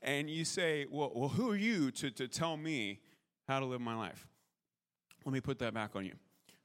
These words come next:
Who are you to tell yourself how to live your life? How's your track record?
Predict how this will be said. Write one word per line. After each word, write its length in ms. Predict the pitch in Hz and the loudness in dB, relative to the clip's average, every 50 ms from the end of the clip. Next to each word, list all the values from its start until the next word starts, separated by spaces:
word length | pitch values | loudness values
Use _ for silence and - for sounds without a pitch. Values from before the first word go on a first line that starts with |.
| _ - | _ -2
Who 140 | - 233 262 | 0 2 4
are 60 | 254 | 4
you 180 | 196 185 190 190 | 2 2 2 0
to 60 | 156 | 0
tell 180 | 127 - 147 143 | 0 2 0 0
yourself 500 | 139 117 107 - - - 139 123 107 98 | 2 0 -2 -2 -2 2 2 2 2 2
how 300 | - 98 95 87 92 87 - - | 2 2 2 2 2 0 -2 -4
to 100 | - 101 | -4 -2
live 580 | 95 92 87 87 87 85 82 - - - - - - - - - | 0 2 2 0 0 -2 -4 -8 -10 -10 -10 -12 -12 -16 -8 -4
your 140 | 90 92 | -4 -2
life? 500 | 87 85 82 - 76 - - - - - _ _ _ _ _ _ _ _ _ _ _ _ | -2 -2 -4 -6 -8 -12 -16 -18 -20 -20 _ _ _ _ _ _ _ _ _ _ _ _
How's 140 | - 202 202 | 2 2 2
your 120 | 202 196 160 | 0 -2 -2
track 340 | - 117 98 87 87 - | 0 0 0 0 -2 -4
record? 320 | 82 71 - - 69 - | -6 -6 -4 -8 -10 -12